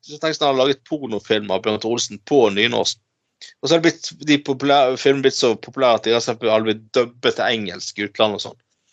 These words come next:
Det har det vært, eh, vært om det. Men apropos porno, ehm, dette er jo en av tidenes aller største, eh, nyheter uten like da.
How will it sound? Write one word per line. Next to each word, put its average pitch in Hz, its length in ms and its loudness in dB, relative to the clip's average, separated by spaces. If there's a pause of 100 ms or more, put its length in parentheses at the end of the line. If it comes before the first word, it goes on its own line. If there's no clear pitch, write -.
(200)
Det 127 160 4
har 104 160 -2
det 107 60 0
vært, - 260 -4
eh, 98 540 2 (100)
vært 87 240 -8
om 110 80 -4
det. 95 60 -8 (500)
Men 185 140 2
apropos 196 420 -2
porno, 175 320 0 (160)
ehm, 160 640 -2 (1000)
dette 165 240 -2
er 143 140 2
jo 117 160 0 (100)
en 123 240 0
av 113 160 -4
tidenes 117 460 -4 (100)
aller 110 160 -4
største, 113 400 -2
eh, 101 640 2
nyheter 104 560 -2
uten 104 160 -12
like 104 240 2
da. 110 140 4